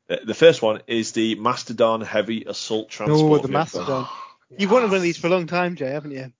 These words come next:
Speaker 1: I have wanted one of these for a long time. I just look, love how bulky and armoured it looks with the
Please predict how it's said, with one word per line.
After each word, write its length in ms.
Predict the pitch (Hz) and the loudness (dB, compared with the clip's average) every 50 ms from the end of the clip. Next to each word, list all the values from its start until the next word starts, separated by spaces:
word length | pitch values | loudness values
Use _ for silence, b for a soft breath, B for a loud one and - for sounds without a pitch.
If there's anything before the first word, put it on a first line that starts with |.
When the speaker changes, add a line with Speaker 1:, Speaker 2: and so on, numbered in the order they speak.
| _ _ - | _ _ 0
Speaker 1:
I 180 | 127 131 135 | 4 4 4
have 300 | 123 113 120 123 117 - | 4 4 4 2 2 2
wanted 240 | 110 107 101 104 92 | -2 -2 -2 -2 -4
one 120 | 98 98 98 | -6 -8 -8
of 60 | 95 | -6
these 180 | 95 95 95 | -8 -8 -10
for 120 | - - 95 | -8 -6 -4
a 20 | |
long 160 | 95 92 95 | -4 -4 -6
time. 240 | 95 - 95 95 95 - | -8 -8 -8 -8 -6 -2
I 140 | 127 131 | 0 0
just 300 | 139 135 165 170 156 135 | 0 0 -2 -4 -4 -2
look, 340 | 147 160 151 143 139 - - _ | 0 2 2 2 0 -8 -16 _
love 240 | - 147 170 175 - | -2 0 0 0 0
how 300 | - - 127 113 110 - _ _ _ | -2 -4 -6 -6 -6 -8 _ _ _
bulky 680 | 143 143 139 135 139 - - 127 113 107 104 104 98 104 | 4 4 4 2 -2 -8 -8 -6 -6 -6 -6 -8 -10 -12
and 160 | 101 98 95 _ _ _ _ _ _ | -14 -16 -18 _ _ _ _ _ _
armoured 420 | 127 127 127 131 127 123 117 110 104 | -4 -2 0 0 0 -2 -2 -6 -6
it 160 | 104 80 82 | -8 -8 -6
looks 420 | 95 92 90 _ _ - - - | -6 -6 -6 _ _ -16 -16 -12
with 140 | - 113 - | -12 -14 -6
the 340 | _ 117 110 110 107 107 - | _ 2 2 4 2 2 -2